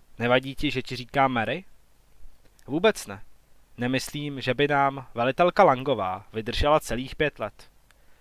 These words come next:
Ale raději nezapomínej, že jsem velitelka. Na okamžik se nad tím zamyslel. V pořádku, velitelko Mary. Se smíchem ho šťouchla do žeber. Před katastrofou se sotva znali.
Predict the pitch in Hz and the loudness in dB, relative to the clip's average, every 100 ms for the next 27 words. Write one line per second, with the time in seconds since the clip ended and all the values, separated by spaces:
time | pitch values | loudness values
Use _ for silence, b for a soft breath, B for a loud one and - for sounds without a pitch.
0 | b 113 123 120 120 170 151 117 123 135 | b 2 4 4 4 2 2 -2 -2 -2
1 | 139 139 135 135 - 107 104 - 156 117 | -4 -6 -6 -8 -8 -8 -4 -2 0 0
2 | 123 90 87 - - _ _ _ _ - | 0 -4 -12 -16 -20 _ _ _ _ -20
3 | _ - _ _ _ _ _ - - _ | _ -20 _ _ _ _ _ -20 -20 _
4 | - 113 113 127 165 175 226 - 131 123 | -14 0 0 4 2 2 -2 -2 -6 -6
5 | 196 175 127 139 - 92 101 - - - | -6 -4 -2 -2 -8 -14 -16 -20 -20 -20
6 | - _ - - - - 131 160 170 - | -20 _ -20 -20 -8 -2 6 8 8 6
7 | 107 110 113 - 107 120 110 95 92 - | -6 -4 -4 -4 -8 -8 -8 -10 -14 -20
8 | - _ _ - _ _ - - _ - | -20 _ _ -20 _ _ -20 -20 _ -20
9 | - - - 117 - 139 170 175 - 135 | -20 -14 -6 -6 -4 0 0 0 0 -2
10 | 139 170 123 135 107 92 - - - _ | 2 2 2 0 -2 -6 -10 -20 -20 _
11 | - _ - _ _ _ - 170 - 127 | -20 _ -20 _ _ _ -2 0 2 0
12 | 151 139 185 190 208 208 196 165 202 190 | 0 0 0 2 0 0 0 0 2 2
13 | 120 110 | 2 -6